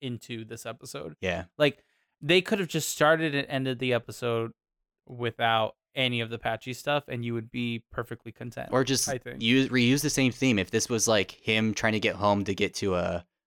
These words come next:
Speaker 2: to see the new episode, just reuse the same idea that you've had back when, like, what was it, season two or three with the lost episode, right? Why do you have to
Speaker 1: Yeah.
Speaker 2: go through this, like, weird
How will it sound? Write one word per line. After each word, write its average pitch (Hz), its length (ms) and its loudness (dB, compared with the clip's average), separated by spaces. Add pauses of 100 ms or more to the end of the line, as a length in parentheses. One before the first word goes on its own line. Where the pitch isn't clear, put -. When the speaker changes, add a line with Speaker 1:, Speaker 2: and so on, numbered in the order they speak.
(200)
Speaker 2:
to 113 80 -4
see 113 180 2
the 104 100 2
new 98 100 4
episode, 95 420 2
just 110 140 -4
reuse 156 240 2
the 151 80 0
same 143 220 4
idea 131 280 4
that 104 80 4
you've 104 160 -2
had 107 200 0
back 101 240 0
when, 98 80 -6
like, 95 180 -2 (140)
what 104 200 0
was 95 120 -2
it, 95 80 -8
season 98 600 -2
two 92 520 0 (100)
or 101 160 0
three 101 340 2
with 95 160 0
the 101 180 2
lost 95 340 0
episode, 92 380 -2
right? 92 380 -2 (500)
Why 104 140 2
do 117 60 6
you 120 40 6
have 123 100 2
to 120 60 0
Speaker 1:
Yeah. - 20 -2
Speaker 2:
go 120 100 4
through 110 120 -4
this, 107 140 0
like, 101 160 0
weird 95 580 2